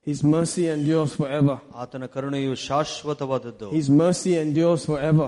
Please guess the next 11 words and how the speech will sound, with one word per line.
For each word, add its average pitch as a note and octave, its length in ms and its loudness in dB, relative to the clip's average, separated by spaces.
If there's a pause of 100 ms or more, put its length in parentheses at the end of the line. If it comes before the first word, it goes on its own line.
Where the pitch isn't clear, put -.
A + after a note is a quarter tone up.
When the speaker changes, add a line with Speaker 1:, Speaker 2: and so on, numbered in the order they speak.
(100)
Speaker 2:
ಆತನ C3 320 -6
ಕರುಣೆಯು C#3+ 460 -2
ಶಾಶ್ವತವಾದದ್ದು. D#3 800 0
Speaker 1:
His D3+ 140 2
mercy F#3 440 4
endures F3 460 4
forever. E3 420 4 (180)
Speaker 2:
ಆತನ B2+ 320 -4
ಕರುಣೆ D3+ 380 0
ಶಾಶ್ವತವಾದದ್ದು. D#3 920 -2
Speaker 1:
Hallelujah. F3 680 6